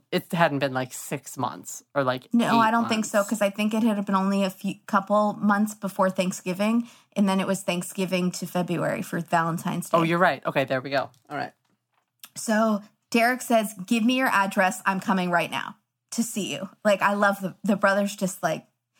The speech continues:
Speaker 2: he's
Speaker 1: That's the
Speaker 2: very
Speaker 1: best.
Speaker 2: calm and mellow, but you can tell the emotions run very deep. So
Speaker 1: Well,
Speaker 2: he
Speaker 1: and then he
Speaker 2: goes
Speaker 1: doesn't let up. He's like,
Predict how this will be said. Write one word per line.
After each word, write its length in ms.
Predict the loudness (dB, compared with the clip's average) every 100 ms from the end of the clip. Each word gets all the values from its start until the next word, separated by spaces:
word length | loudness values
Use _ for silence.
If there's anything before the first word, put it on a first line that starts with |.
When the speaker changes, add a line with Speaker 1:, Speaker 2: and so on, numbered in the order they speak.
| _
Speaker 2:
he's 60 | _
Speaker 1:
That's 160 | 4 4
the 80 | 2
Speaker 2:
very 140 | 4
Speaker 1:
best. 180 | 4 4
Speaker 2:
calm 580 | 4 6 4 2 0 -4 _ _ _
and 180 | 0 4
mellow, 360 | 4 4 2 2
but 200 | 2 0
you 120 | -2
can 100 | 0
tell 200 | 0 0
the 120 | 2
emotions 480 | 2 2 0 -2 -4
run 200 | -2 -2
very 260 | -2 -2 -4
deep. 260 | -6 -12 _ _ _ _ _ _
So 160 | 2 6
Speaker 1:
Well, 80 | 8
Speaker 2:
he 100 | 6
Speaker 1:
and 80 | 6
then 120 | 6
he 60 | 6
Speaker 2:
goes 40 |
Speaker 1:
doesn't 320 | 4 2 2
let 160 | 2 4
up. 260 | 2 0 _ -20
He's 200 | _ -2
like, 200 | 0 -2